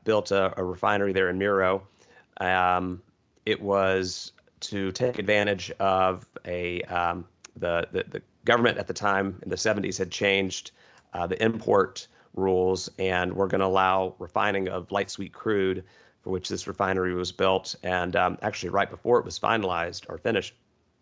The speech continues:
uh, the government changed the rules. And so, um, had to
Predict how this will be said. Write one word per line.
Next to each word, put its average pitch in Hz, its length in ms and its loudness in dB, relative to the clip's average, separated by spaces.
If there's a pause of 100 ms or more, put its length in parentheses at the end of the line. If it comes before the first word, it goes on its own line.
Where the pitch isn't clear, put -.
(760)
uh, 85 200 -6
the 90 60 -6
government 98 280 0
changed 98 320 -2
the 101 80 -4
rules. 98 540 0
And 87 120 -6
so, 92 420 2 (440)
um, 87 460 2 (580)
had 123 200 0
to 95 200 2